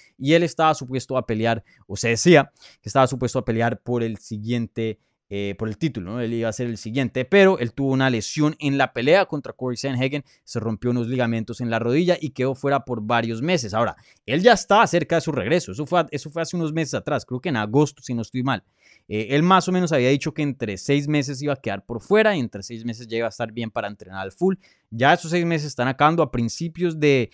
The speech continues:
el dos mil veintidós. Yo creo que ya lo vamos a ver de vuelta pidiendo pelea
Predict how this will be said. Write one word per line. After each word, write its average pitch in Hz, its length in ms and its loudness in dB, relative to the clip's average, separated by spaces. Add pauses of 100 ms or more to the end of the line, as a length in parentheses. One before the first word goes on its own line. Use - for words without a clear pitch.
(220)
el 120 180 -4
dos 127 200 0
mil 151 180 2
veintidós. 156 640 2
Yo 123 140 -2
creo 139 200 -2
que 131 160 -4
ya 131 200 6
lo 151 100 4
vamos 143 240 0
a 120 80 0
ver 117 140 0
de 127 80 2
vuelta 131 380 0
pidiendo 135 580 -2
pelea 117 400 -2